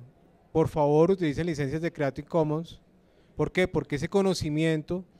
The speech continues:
les va a dar reconocimiento para que la gente sepa que ustedes están trabajando en estos temas. Primera cosa. Segunda cosa, replicar lo que hace un hardware va a ser atrevido, de control sencillo de un motor,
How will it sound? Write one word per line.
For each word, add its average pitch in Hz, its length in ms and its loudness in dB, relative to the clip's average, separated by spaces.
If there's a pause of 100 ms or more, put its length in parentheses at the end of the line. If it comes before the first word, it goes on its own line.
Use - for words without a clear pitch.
(280)
les 151 100 0
va 165 60 4
a 156 40 4
dar 160 140 0
reconocimiento 165 920 0
para 170 160 0
que 151 80 -4
la 143 60 -2
gente 139 200 -4
sepa 165 220 -2
que 165 100 -8
ustedes 143 160 -6
están 147 120 -6
trabajando 143 280 -2
en 143 40 -4
estos 139 220 -10
temas. 120 420 -4 (300)
Primera 127 320 -4
cosa. 123 320 4 (640)
Segunda 175 420 6
cosa, 185 380 4 (1200)
replicar 180 760 4
lo 262 200 6
que 233 80 2
hace 185 260 4
un 220 120 0
hardware 202 600 4
va 165 60 2
a 151 40 2
ser 160 140 0
atrevido, 165 540 0 (640)
de 160 100 0
control 165 380 6
sencillo 196 380 4
de 196 40 6
un 196 60 2
motor, 185 500 2